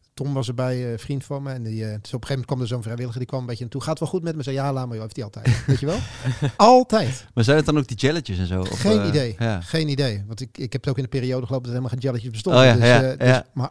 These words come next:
Speaker 1: altijd.
Speaker 2: Het is
Speaker 1: Altijd
Speaker 3: Wauw.
Speaker 1: misselijk,
Speaker 2: Ja.
Speaker 1: over mijn nek. En
Speaker 3: Ja.
Speaker 1: als dat klaar is, als het uit is, is het ook weer helemaal
Speaker 3: Oh,
Speaker 1: goed.
Speaker 3: wauw.
Speaker 1: En dan kan ik s'avonds
Speaker 3: Ja.
Speaker 1: eten wat ik wil.
Speaker 2: En het is ook zo bizar dat het lichaam dat dus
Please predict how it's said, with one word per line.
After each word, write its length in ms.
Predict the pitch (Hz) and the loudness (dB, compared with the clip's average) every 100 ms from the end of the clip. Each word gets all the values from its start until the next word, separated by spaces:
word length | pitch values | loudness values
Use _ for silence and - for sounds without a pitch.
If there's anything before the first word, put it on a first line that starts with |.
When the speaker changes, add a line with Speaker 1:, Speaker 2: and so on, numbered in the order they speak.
| _ | _
Speaker 1:
altijd. 680 | - 190 196 190 160 113 - _ | 2 4 4 0 0 -2 -8 _
Speaker 2:
Het 140 | - | 2
is 60 | 175 | 4
Speaker 1:
Altijd 180 | 196 160 85 | 6 4 2
Speaker 3:
Wauw. 120 | 139 | 4
Speaker 1:
misselijk, 540 | 170 - 170 175 - _ - | 4 4 0 -2 -6 _ -16
Speaker 2:
Ja. 80 | 120 | 2
Speaker 1:
over 240 | 160 135 | 2 2
mijn 120 | 139 143 | 0 -2
nek. 200 | 165 - | -4 -8
En 140 | - | -4
Speaker 3:
Ja. 60 | 117 | -2
Speaker 1:
als 120 | 120 | -2
dat 100 | 123 | -2
klaar 240 | 196 202 202 | 0 0 0
is, 220 | 214 - | -6 -8
als 80 | - | -10
het 100 | - | -6
uit 220 | 175 - | -6 -6
is, 100 | 143 | -8
is 80 | 143 | -8
het 80 | 151 | -8
ook 100 | 139 | -6
weer 80 | |
helemaal 220 | 127 117 107 | -4 -2 0
Speaker 3:
Oh, 40 | |
Speaker 1:
goed. 100 | 107 | 0
Speaker 3:
wauw. 20 | |
Speaker 1:
En 60 | 87 | -2
dan 80 | 87 | -4
kan 120 | 131 | -6
ik 60 | |
s'avonds 280 | - 143 113 | -2 -2 -2
Speaker 3:
Ja. 40 | - | -4
Speaker 1:
eten 200 | 151 127 | -6 -4
wat 80 | 117 | -6
ik 60 | |
wil. 260 | 143 120 - _ _ | -6 -6 -10 _ _
Speaker 2:
En 100 | 131 | -6
het 100 | 143 | -6
is 200 | 135 147 | -6 -4
ook 160 | 175 190 | -4 -4
zo 160 | 175 | -6
bizar 500 | 147 135 151 156 147 | -4 -4 -2 -4 -4
dat 140 | 131 135 | -8 -8
het 200 | 127 131 | -10 -8
lichaam 460 | 127 147 147 139 | -6 -6 -6 -6
dat 160 | 135 127 | -6 -6
dus 320 | 135 - - | -6 -6 -10